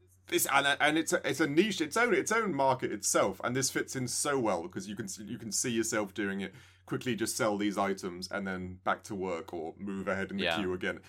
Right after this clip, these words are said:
Speaker 1: No, it's,
Speaker 2: Oh, I like
Speaker 1: it's,
Speaker 2: it a lot.
Speaker 1: it's, it's very good. Uh, anything else visually you want to add?
Speaker 2: I just wanted to add that each dungeon, uh, we've talked about the pixel art at length.
Speaker 1: Hmm.
Speaker 2: Um, I like the way that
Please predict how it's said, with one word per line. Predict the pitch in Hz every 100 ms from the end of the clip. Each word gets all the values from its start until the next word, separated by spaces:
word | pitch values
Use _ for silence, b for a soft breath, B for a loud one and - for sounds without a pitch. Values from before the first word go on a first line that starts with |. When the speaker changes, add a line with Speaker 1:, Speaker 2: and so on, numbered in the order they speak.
| B
Speaker 1:
No, | 117 135
it's, | 151
Speaker 2:
Oh, | 113 104
I | 95
like | 90 90 87
Speaker 1:
it's, | 92
Speaker 2:
it |
a | 82
lot. | 82 82 - - 139
Speaker 1:
it's, | 147 98 - - _ - -
it's | 123 127
very | - - 175 101
good. | 92 196 180 - _ _ _ _
Uh, | 165 165
anything | 180 185 185
else | 180 123
visually | 170 175 185 190 180
you | 180
want | 180
to | 180
add? | 202 190 - - _ _ _ _ b -
Speaker 2:
I | 139
just | 165 -
wanted | 160 151
to | -
add | 131 120
that | 123 123 _
each | 151 156 - 104 -
dungeon, | 117 117 113 101 90 85 117 156 _ _ _ _
uh, | 127
we've | 139 131
talked | - 185 180
about | 147 120 110 -
the | 117 113 -
pixel | 117 - 107
art | 92 92
at | -
length. | 90 82 78 - - b
Speaker 1:
Hmm. | 113 104 92
Speaker 2:
Um, | 95 92 90 - -
I | 110
like | 110 117 147
the | 180
way | 143 120
that | 113 113